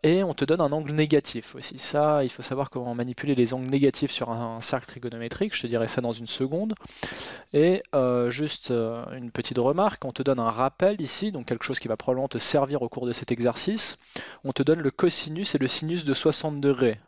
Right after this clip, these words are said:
Ça, c'est quelque chose que, qu'on a aussi, euh, trouvé dans une autre vidéo. Euh, on avait trouvé le cosinus et le sinus de pi sur trois, qui est la même chose que soixante degrés.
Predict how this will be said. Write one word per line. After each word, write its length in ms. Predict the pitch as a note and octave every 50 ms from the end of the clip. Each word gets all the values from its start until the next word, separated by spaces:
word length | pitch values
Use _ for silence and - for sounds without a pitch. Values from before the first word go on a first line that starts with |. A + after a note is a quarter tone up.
| _ _
Ça, 140 | - - E3+
c'est 120 | - D#3
quelque 120 | - D3 C3+
chose 220 | - E3 D3+ -
que, 180 | - D3 C3+ B2+
qu'on 200 | - - B2+ B2
a 100 | A#2+ A#2+
aussi, 420 | B2+ - - - D3 C#3+ C#3 C3
euh, 240 | A#2 A2 G#2 G2+ -
trouvé 260 | - - - C3 C3+
dans 120 | C3+ B2+
une 160 | A#2 A2+ B2 C3
autre 120 | C#3 C3+
vidéo. 440 | B2+ B2+ A#2+ A#2+ A#2+ B2+ C#3+ F3+ G3 - - - - - - - - - -
Euh, 240 | A#2 A#2 A2 A2 G#2+
on 160 | G#2+ A#2 A#2
avait 140 | A#2+ A2+ A#2+
trouvé 240 | - - B2+ C#3+
le 80 | C3 A#2+
cosinus 580 | - - C3+ B2 - - B2+ C3 C3+ C3 - B2
et 20 |
le 60 | A2+
sinus 320 | A2 - - C3 C3 B2+ A#2+
de 80 | A#2+
pi 200 | A2 - - C#3
sur 200 | B2 - A#2+ A2+
trois, 240 | - - - D3+ F#3+
qui 140 | - - B2+
est 20 |
la 60 | A2
même 140 | G#2+ A2 A2
chose 160 | - C#3 -
que 100 | - C3
soixante 400 | A#2+ - C3 B2 - C3+ B2+ A#2+
degrés. 340 | A#2 A2+ A2 A#2+ C3 E3+ G#3